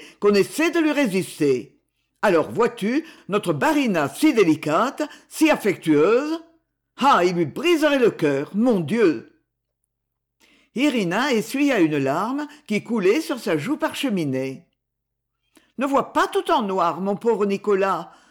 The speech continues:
Le prince n'est peut-être pas aussi mauvais que tu le crois. Et Lilia Andreïevna est si belle, si bonne, qu'elle peut arriver à convertir son mari. Hoffnick leva les épaules en grommelant.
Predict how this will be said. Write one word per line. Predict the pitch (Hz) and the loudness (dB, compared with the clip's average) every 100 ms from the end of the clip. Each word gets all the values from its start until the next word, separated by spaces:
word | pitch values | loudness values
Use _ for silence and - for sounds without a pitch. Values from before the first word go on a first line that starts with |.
| _ - | _ -2
Le | 233 | -2
prince | 233 170 214 349 392 | -2 -6 -6 -6 -4
n'est | 247 | -4
peut-être | 208 240 277 190 | -2 -4 -4 -4
pas | 170 262 349 | -6 -4 -4
aussi | 277 - 202 | -4 -6 -6
mauvais | 175 285 226 330 | -2 -4 -4 -4
que | 403 | -4
tu | 359 302 | -2 0
le | 214 | 0
crois. | - 147 151 139 - _ _ _ _ - | -4 -4 -2 -2 -8 _ _ _ _ 0
Et | 185 | 0
Lilia | 214 330 330 277 160 | 2 0 0 0 -4
Andreïevna | 160 262 190 147 143 156 240 392 - | -4 -2 0 -2 -4 -6 -6 -8 -4
est | 202 | -2
si | - - 302 | -2 -2 0
belle, | 165 175 254 339 | 2 2 0 -2
si | - - 269 | -6 -4 -2
bonne, | 151 165 208 302 370 - _ | 2 2 0 -4 -12 -20 _
qu'elle | 226 202 | 0 0
peut | - 165 | -2 -4
arriver | 311 320 277 185 320 | -2 -2 -4 -4 -6
à | 311 | -6
convertir | - 285 208 - - 339 | -8 -4 -4 -4 -6 -6
son | - 349 | -6 -6
mari. | 277 190 139 143 143 - _ _ _ _ _ _ _ _ _ _ _ _ | -2 -4 -2 -4 -4 -12 _ _ _ _ _ _ _ _ _ _ _ _
Hoffnick | 208 214 - 196 302 - | -4 -4 -6 -4 -4 -2
leva | 208 202 | 0 2
les | 165 143 | 0 0
épaules | 139 - 185 302 | -4 -2 -2 0
en | 190 | -2
grommelant. | 131 196 156 135 170 294 | -2 -2 -2 -2 -4 -8